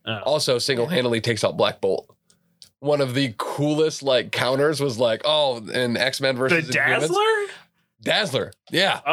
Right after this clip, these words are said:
Speaker 1: Okay.
Speaker 2: Because she controls the intensity of,
Speaker 1: Right.
Speaker 2: of sound. <clears throat> Um,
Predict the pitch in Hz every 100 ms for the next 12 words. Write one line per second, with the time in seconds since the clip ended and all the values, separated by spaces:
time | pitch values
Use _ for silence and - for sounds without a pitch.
0 | 262 285 269 302 330 - 160 180 175 220
1 | 240 254 139 135 147 147 175 156 120 120
2 | 123 131 139 135 - 165 208 131 123 123
3 | - 156 165 110 113 139 139 - 185 185
4 | 170 131 - 127 127 117 101